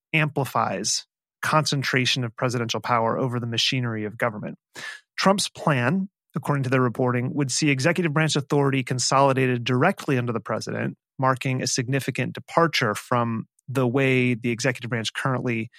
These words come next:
functions. And currently, many parts of the executive branch are, uh, what we call independent agencies, created and empowered by Congress. And when creating the agencies, Congress delegates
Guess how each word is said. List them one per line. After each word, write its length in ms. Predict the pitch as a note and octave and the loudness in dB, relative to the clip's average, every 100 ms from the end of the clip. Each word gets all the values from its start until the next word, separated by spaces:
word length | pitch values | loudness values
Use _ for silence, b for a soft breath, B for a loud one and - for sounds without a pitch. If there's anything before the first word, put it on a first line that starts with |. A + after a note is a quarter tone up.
| b b b _ | b b b _
functions. 640 | - E3+ - A#2 D#3+ - - _ - | 2 4 2 0 -4 -6 -6 _ -6
And 340 | B2 A#2+ A2+ - | -2 -2 -4 -6
currently, 640 | - D#3+ B2 A#2+ A2+ D3+ E3+ _ - | -2 0 0 -2 -2 -4 -4 _ -6
many 300 | C#3 B2+ B2+ | 0 0 0
parts 260 | A#2+ C3 - | 2 0 2
of 40 | |
the 80 | C3 | -2
executive 320 | A#2 A#2+ A#2 | 0 -2 -2
branch 240 | A2+ A2 B2 | -4 -2 0
are, 200 | A2+ G#2+ _ - | 0 -2 _ -4
uh, 220 | B2+ A2+ A2+ | 0 2 0
what 180 | C#3 | 0
we 80 | C3+ | -2
call 240 | B2 C3 C3 | 0 0 2
independent 580 | D#3+ C#3+ - B2+ A#2+ | 0 0 0 -2 -2
agencies, 500 | A#2 G#2+ G#2+ - F#2 | -2 -2 -4 -6 -8
created 440 | - - C3 B2 B2 | -4 0 2 2 0
and 80 | A2+ | -2
empowered 440 | G#2+ B2+ A#2 A2 | -2 2 2 0
by 140 | G#2+ | -4
Congress. 560 | A2 - D3 A2 G2+ - | -2 0 2 2 -2 -2
And 160 | A#2 A#2 | -4 -4
when 220 | A2+ A2 | -4 -4
creating 440 | - C3 B2+ B2+ | -4 0 0 0
the 120 | A#2+ | 0
agencies, 480 | D3 D#3 B2 A2+ G#2+ | 0 0 -2 -4 -6
Congress 420 | - A#2+ A#2 A2 | -2 -2 -2 -6
delegates 920 | - G#2+ C3 C3 C#3+ A#2+ G#2+ - - | -8 -4 0 2 2 0 -2 -2 -4